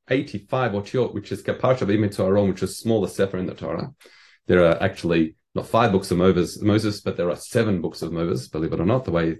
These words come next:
Bamidbar is sliced up, and that's the smallest of them. We say, "Metame Te'adayim."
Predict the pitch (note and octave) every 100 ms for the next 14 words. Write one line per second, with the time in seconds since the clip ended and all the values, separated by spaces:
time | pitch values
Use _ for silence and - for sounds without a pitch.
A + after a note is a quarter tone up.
0 | _ F2+ F#2 E2+ E2 - F2+ E2 - A2
1 | - - F#2+ F#2+ - - F2+ F2+ F#2+ A#2+
2 | D#3 D#3+ _ - _ - G2+ B2 B2 -
3 | D#3+ D3+ C#3+ A2 G2 F#2+ D2 C2+